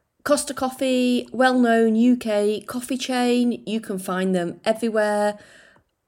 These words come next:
Your local high streets, if you live in a reasonable sized town,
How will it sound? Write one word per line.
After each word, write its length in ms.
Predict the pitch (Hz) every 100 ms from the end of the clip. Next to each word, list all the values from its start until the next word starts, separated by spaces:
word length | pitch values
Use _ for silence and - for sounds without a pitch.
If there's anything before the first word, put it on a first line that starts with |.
| _
Your 400 | 190 185 175 170
local 400 | - 190 190 190
high 280 | 180 233 240
streets, 760 | 233 - 247 240 240 233 - -
if 80 | 220
you 80 |
live 160 | 214 208
in 60 | 208
a 80 |
reasonable 400 | 202 214 214 214
sized 380 | 220 220 214 214
town, 580 | 214 220 214 214 214